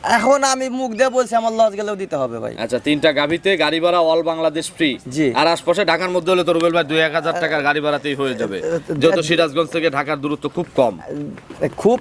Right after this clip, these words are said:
Speaker 1: কম, তাও মনে করেন ঢাকাতে আপনার সাত হাজারের নিচে তোর গাড়ি যাবে না।
Speaker 2: সাত হাজার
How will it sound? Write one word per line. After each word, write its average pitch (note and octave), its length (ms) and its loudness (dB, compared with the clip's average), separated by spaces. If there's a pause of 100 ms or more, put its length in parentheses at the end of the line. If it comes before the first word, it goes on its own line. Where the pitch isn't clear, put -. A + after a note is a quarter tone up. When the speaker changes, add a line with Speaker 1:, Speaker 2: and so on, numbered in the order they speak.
Speaker 1:
কম, C#4 200 4
তাও B3 220 2
মনে B3+ 180 -2
করেন A#3+ 240 0
ঢাকাতে G3+ 380 2
আপনার G3+ 300 -2
সাত G3+ 120 2
হাজারের F#3+ 260 2
নিচে G3 220 -6
তোর F3+ 140 2
গাড়ি D#3 200 2
যাবে B2+ 240 0
না। A2+ 140 -10 (140)
Speaker 2:
সাত E3+ 260 0
হাজার G3 160 2